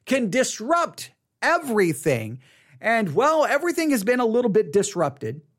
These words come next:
because of an email I received yesterday. And I'm absolutely fascinated that we got the email. Like, I'm, I'm like, I'm still sitting here going, Wait,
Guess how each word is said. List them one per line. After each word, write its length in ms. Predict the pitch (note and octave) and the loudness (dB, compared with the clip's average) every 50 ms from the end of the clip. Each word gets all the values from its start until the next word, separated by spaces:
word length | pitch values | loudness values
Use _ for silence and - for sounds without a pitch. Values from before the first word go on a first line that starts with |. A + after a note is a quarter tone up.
| _ _ _ _ _ _ _ _ _ _ _ _ | _ _ _ _ _ _ _ _ _ _ _ _
because 300 | - F3 - G3 F#3+ D#3+ | -6 -4 -2 0 0 0
of 80 | F#3+ F3+ | 2 2
an 80 | F#3+ | 2
email 420 | G3+ G#3+ A#3 G#3+ D#3+ C3 C#3+ D3 A#2+ | 4 4 4 4 4 2 2 0 -2
I 80 | C#3 D3 | -2 -2
received 520 | D3 D#3+ E3 D#3 - D#3 C#3 C3+ C3+ B2 | -2 -2 -4 -4 -2 -2 -2 -2 0 0
yesterday. 580 | C#3 F3+ G3 G#3 - - D#3 B2 A#2 G#2 G#2 - _ _ _ _ _ _ - | 2 2 2 0 -2 -4 -6 -6 -6 -8 -10 -14 _ _ _ _ _ _ -4
And 140 | E3 F#3+ | -2 0
I'm 180 | G3+ G3 G3+ G#3 | 2 0 0 0
absolutely 1000 | G3+ G3+ B3 C#4+ D4 B3 - C#4+ C#4 C4 B3+ B3 A3 F3 G3+ G3 F3 C#3+ B2+ - - _ _ _ _ _ _ _ _ - | 0 0 0 0 0 -2 -4 -4 -2 0 0 0 2 2 2 0 0 0 -4 -8 -14 _ _ _ _ _ _ _ _ -2
fascinated 800 | D4+ C#4+ D4+ F4+ F#4 - - A#3+ A3 G#3+ G3+ G#3 G3 G3 D#3+ | 0 2 2 2 2 2 2 2 2 4 4 4 2 2 2
that 140 | G3+ F3 - | 0 0 0
we 120 | F#3 G3 | -2 -2
got 380 | E3+ D3 - D#4+ E4 F#4 F#4 - | 0 0 0 2 2 2 0 -2
the 220 | A3 D#3+ D#3 E3+ | -4 -4 -4 -4
email. 200 | E3+ C#3 C#3+ C#3+ | -2 -2 0 0
Like, 160 | E3 A3+ - G#3 | 0 0 0 0
I'm, 180 | A3 C#4 C4 A3 | 0 0 0 0
I'm 140 | A#3+ C4+ | 0 2
like, 180 | C#4 C4 B3 F#3 | 2 0 0 0
I'm 120 | F#3 A3+ G#3 | -2 -2 -2
still 220 | - - E4+ E4+ | -2 -2 -2 0
sitting 200 | B3+ D4+ C4+ B3 | 0 0 2 2
here 120 | A#3 A3 F#3 | 2 2 2
going, 260 | F#3+ F#3 E3 - C#3+ | 2 2 0 0 0
Wait, 400 | G#3+ B3+ A3+ D3+ C3 A2+ - | 0 2 2 0 -2 -4 -6